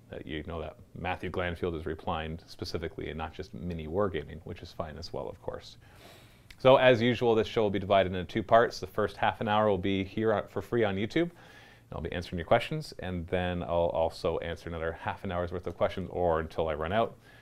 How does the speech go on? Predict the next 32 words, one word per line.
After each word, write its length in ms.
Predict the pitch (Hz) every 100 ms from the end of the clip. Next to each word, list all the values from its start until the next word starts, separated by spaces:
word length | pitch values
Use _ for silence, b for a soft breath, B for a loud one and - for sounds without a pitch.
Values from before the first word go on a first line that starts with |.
| B -
for 340 | - 87 85
our 160 | 80 80
Vault 240 | 80 73
members 400 | 78 76 78 - 76
at 180 | 78
the 120 | - 76
link 280 | 80 78 -
in 60 | 80
the 60 |
video 200 | 78 73
description 560 | - - - - 80 78
below, 340 | 90 85 76 -
so 60 |
you 60 | -
can 120 | 80
check 180 | - -
that 140 | 78
out 120 | 78 -
after 240 | 76 -
here. 220 | 82 - -
But 100 | 101
only 220 | 117 120
leave 160 | 113 101
your 80 |
questions 400 | 98 95 - 85
for 140 | - 87
Josh 280 | 82 80 -
and 140 | 82
Lee 160 | 80 -
for 160 | -
next 260 | 82 - -
week 220 | 95